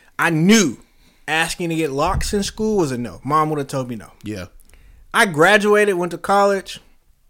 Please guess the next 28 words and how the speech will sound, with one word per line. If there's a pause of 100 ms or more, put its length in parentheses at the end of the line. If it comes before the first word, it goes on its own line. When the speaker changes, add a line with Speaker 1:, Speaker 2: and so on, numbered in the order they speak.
(420)
Speaker 1:
and
that's
when
I
got,
I
was
like,
my
buddy
was
like,
"Yeah,
bro,
I
get
the,
uh,
the
taper
fade."
And
I
was
like,
"The
taper
what?"